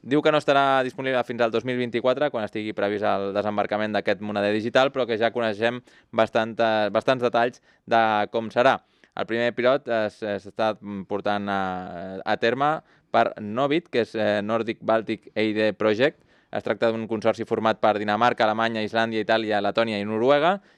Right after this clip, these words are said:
i aquest conjunt de països ja ha creat una aplicació que servirà com a base per al futur moneder digital a partir del març del dos mil vint-i-tres. Novit posarà a disposició d'alguns usuaris, de, de, estarà a, a disposició d'alguns usuaris aquesta aplicació.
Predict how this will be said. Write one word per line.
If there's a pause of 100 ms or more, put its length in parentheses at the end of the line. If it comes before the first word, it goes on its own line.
i
aquest
conjunt
de
països
ja
ha
creat
una
aplicació
que
servirà
com
a
base (340)
per
al
futur
moneder
digital
a
partir
del
març
del
dos
mil
vint-i-tres. (260)
Novit
posarà
a
disposició
d'alguns
usuaris, (240)
de, (240)
de, (260)
estarà
a, (280)
a
disposició
d'alguns
usuaris (400)
aquesta
aplicació.